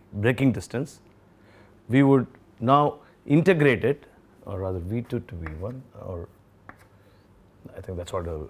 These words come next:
we wrote. Uh, we would like to look at what would be the braking distance when the velocity or the final velocity is equal to zero.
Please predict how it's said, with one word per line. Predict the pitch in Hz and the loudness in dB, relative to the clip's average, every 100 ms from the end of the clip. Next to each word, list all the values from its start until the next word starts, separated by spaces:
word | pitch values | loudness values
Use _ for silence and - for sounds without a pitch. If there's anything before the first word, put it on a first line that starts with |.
| - | -14
we | - 98 | -6 0
wrote. | 110 131 - - - - - | 4 4 2 -20 -20 -20 0
Uh, | 120 123 - | 2 2 2
we | 131 175 | 2 6
would | 160 143 | 6 6
like | 160 175 147 | 4 4 4
to | |
look | 139 156 | 4 4
at | 180 113 - - _ _ _ _ _ _ _ _ - | 4 2 -2 -20 _ _ _ _ _ _ _ _ -2
what | 101 156 | 4 4
would | 180 | 4
be | 156 | 4
the | 135 | 2
braking | 120 123 139 147 | 4 4 4 2
distance | 110 101 - 123 - - _ _ _ _ _ _ _ _ _ _ - | 2 0 -4 -6 -6 -16 _ _ _ _ _ _ _ _ _ _ -6
when | 107 123 | 4 4
the | 123 | 6
velocity | 113 127 139 139 127 120 117 - _ _ _ - | 6 6 6 4 -2 0 -2 -6 _ _ _ -6
or | 95 | -2
the | 98 | 0
final | - 135 143 | 4 6 8
velocity | 110 107 104 - | 6 4 0 -4
is | 90 | -4
equal | 95 | -2
to | 95 | -4
zero. | - 78 | -6 -12